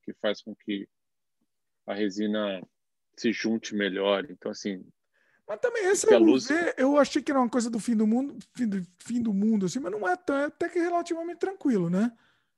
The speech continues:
Speaker 1: É, mas o que eles falam é o seguinte, você tem que ter um ambiente totalmente escuro, né? Quando você
Speaker 2: Ah.
Speaker 1: termina de imprimir. Porque se você imprime no claro, a, a, o, parece que a, a impressora já, a, a material já começa a endurecer, ou, ou ele,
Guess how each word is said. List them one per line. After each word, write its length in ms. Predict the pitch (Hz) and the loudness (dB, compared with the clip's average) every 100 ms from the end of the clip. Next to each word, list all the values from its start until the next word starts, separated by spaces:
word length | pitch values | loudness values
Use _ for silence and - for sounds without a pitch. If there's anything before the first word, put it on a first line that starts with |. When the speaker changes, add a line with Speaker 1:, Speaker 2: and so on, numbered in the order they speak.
| _ _ _ - | _ _ _ 0
Speaker 1:
É, 180 | 175 151 | 4 4
mas 220 | 147 143 | 4 2
o 20 | |
que 80 | 180 | 4
eles 140 | 170 | 4
falam 160 | - 170 | 4 4
é 20 | |
o 20 | |
seguinte, 260 | 175 156 139 | 2 0 -2
você 40 | |
tem 80 | 151 | -4
que 80 | - | -2
ter 60 | 156 | 0
um 60 | |
ambiente 260 | 151 160 - | 4 2 0
totalmente 340 | 165 175 175 | 0 0 0
escuro, 400 | - - 139 120 | -6 -4 0 2
né? 200 | 107 107 - _ _ _ _ _ _ | 0 -4 -8 _ _ _ _ _ _
Quando 200 | 120 110 | -2 -2
você 200 | - 117 | 0 -2
Speaker 2:
Ah. 120 | 107 | 0
Speaker 1:
termina 320 | 120 110 110 104 | 0 2 0 -2
de 80 | 110 | -4
imprimir. 420 | 107 104 98 95 | -4 -4 -4 -6
Porque 160 | - | -12
se 120 | - 113 | -8 -6
você 220 | - 123 | -2 -2
imprime 300 | - 127 131 | 0 0 2
no 120 | 123 | 0
claro, 580 | - 120 117 131 139 156 - 196 - | 0 2 2 2 0 -4 -14 -20 -16
a, 40 | |
a, 460 | - - - 120 - - | -16 -16 -14 -12 -12 -14
o, 320 | 65 64 64 _ _ _ _ _ _ | -12 -12 -14 _ _ _ _ _ _
parece 340 | 110 117 - | 0 0 0
que 220 | - 123 117 | -2 2 4
a, 460 | 107 104 101 98 98 - _ _ _ _ _ 123 | 4 2 0 -4 -8 -14 _ _ _ _ _ -8
a 40 | |
impressora 600 | 117 120 110 - 113 117 | -2 0 0 0 0 0
já, 220 | 113 113 | 2 2
a, 400 | 110 113 107 110 | 2 0 -2 -2
a 20 | 107 | -4
material 560 | 113 113 - 123 117 | -4 -6 0 4 6
já 120 | 120 117 | 4 2
começa 640 | 120 117 - 127 117 - | 0 0 2 4 4 4
a 160 | 107 107 | -4 -6
endurecer, 520 | 107 107 104 - 113 | -4 -2 -2 -4 -4
ou, 100 | 110 113 | -4 -4
ou 160 | 104 | -4
ele, 240 | 101 101 | -4 -6